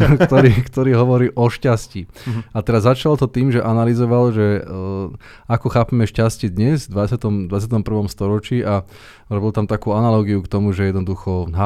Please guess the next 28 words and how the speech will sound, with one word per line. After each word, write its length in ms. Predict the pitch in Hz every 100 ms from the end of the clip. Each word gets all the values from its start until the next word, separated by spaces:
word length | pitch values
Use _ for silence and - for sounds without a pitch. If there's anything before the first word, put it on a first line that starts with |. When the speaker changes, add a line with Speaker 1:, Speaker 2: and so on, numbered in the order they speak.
| 104
Speaker 1:
D 160 | 101 98
P, 320 | - 92 92
rast, 400 | 104 98 - -
eh, 140 | - 104
kupovanie, 800 | 95 135 - 107 104 98 95 92
mať 480 | 92 104 113 - -
veci 560 | 104 104 101 - 101 95
je, 160 | 95
eh, 100 | 95 95 98 95 95 - 104 95
prejav 380 | - 98 101
nejakého 320 | 98 92 95 92
šťastia 560 | - 104 - - 98
a 80 | 90
vlastniť 480 | 98 107 - - 95
veci. 320 | 98 95 101
Čím 280 | 92 - 110
viac 240 | 101 101 - -
vecí 320 | 107 104 -
vlastníš, 400 | 98 101 104 113
tým 160 | - 110
si 160 | 104 101
šťastnejší 480 | 110 104 - 107
Speaker 2:
Je 80 | 110
to 80 | 113
Speaker 1:
a 80 | 131
Speaker 2:
tak? 80 | 113
Speaker 1:
tak 60 |
ďalej. 340 | 120 120 127